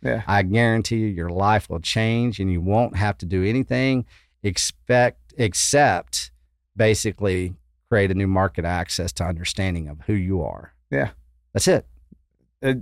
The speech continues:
Speaker 1: I'm living proof. It works.
Speaker 2: Yeah.
Speaker 1: Came
Speaker 2: It
Speaker 1: here, bought a, uh, the freezer bundle from
Speaker 2: Mm-hmm.
Speaker 1: K, uh, K and C, and, uh, yeah, I've been nothing but steak, uh, the whole time, and yeah, the,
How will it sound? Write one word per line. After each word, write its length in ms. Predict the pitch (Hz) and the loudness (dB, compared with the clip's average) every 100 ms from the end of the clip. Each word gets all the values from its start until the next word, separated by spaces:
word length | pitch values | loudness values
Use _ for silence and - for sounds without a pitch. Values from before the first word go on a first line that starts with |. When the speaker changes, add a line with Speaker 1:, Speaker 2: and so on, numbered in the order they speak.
| - | 0
Speaker 1:
I'm 120 | 135 | 2
living 220 | 143 147 | 4 4
proof. 320 | 180 175 - | 2 2 4
It 40 | 123 | 4
works. 400 | 156 165 - - | 6 2 -2 0
Speaker 2:
Yeah. 260 | 120 160 110 | 2 2 2
Speaker 1:
Came 240 | 147 147 | 2 4
Speaker 2:
It 40 | 147 | 6
Speaker 1:
here, 220 | 170 180 | 6 4
bought 340 | 123 117 131 | 0 2 4
a, 160 | 135 135 | 4 4
uh, 160 | 135 127 | 4 4
the 100 | 127 | 0
freezer 280 | - 147 143 | 2 4 4
bundle 460 | 151 160 175 160 | 4 4 2 0
from 280 | - 135 117 | 0 2 4
Speaker 2:
Mm-hmm. 80 | 139 | 6
Speaker 1:
K, 280 | 147 165 160 - - _ - | 6 4 0 -10 -20 _ 0
uh, 100 | 127 | 2
K 160 | - 151 | 4 4
and 140 | 143 | 4
C, 280 | 160 170 208 | 4 4 4
and, 340 | 139 135 127 123 | 4 4 4 4
uh, 240 | 123 120 | 6 4
yeah, 260 | 123 175 110 | 4 2 2
I've 140 | 110 110 | 0 2
been 240 | 123 120 | 2 4
nothing 240 | 120 120 117 | 2 2 4
but 140 | 117 | 2
steak, 440 | - 139 147 139 - | 4 2 2 0 0
uh, 180 | 131 | 2
the 60 | 127 | 4
whole 100 | 127 | 2
time, 260 | 139 143 120 | 2 0 0
and 100 | 127 | 2
yeah, 200 | 131 101 | 2 2
the, 220 | 107 107 | 0 -2